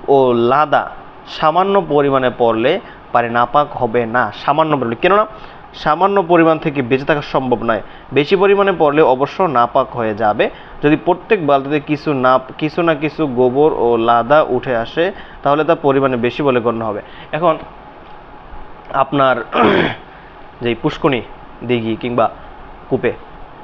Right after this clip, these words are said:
এত পরিমাণে লাদা, এত পরিমাণে গোবর রয়েছে যে আপনি বালতি দিয়ে উঠালেন,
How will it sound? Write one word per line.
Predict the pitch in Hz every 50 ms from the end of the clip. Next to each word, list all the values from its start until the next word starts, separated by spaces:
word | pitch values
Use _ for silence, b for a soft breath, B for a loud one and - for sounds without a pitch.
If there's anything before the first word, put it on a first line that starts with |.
| - - -
এত | 151 156
পরিমাণে | 196 185 208 208 202 208 202 202
লাদা, | 180 156 151 147 143 160 160
এত | 156 143 131 143 143 143
পরিমাণে | 151 151 147 147 147 147 143 139 131
গোবর | 123 117 131 135 127 151 175
রয়েছে | 175 151 131 120 117 - - 170 165 165
যে | 165 143 135 131
আপনি | 127 123 - 147 147 139
বালতি | 120 104 127 135 135 165 170 165
দিয়ে | 160 165 156
উঠালেন, | 147 143 135 - - 170 147 127 117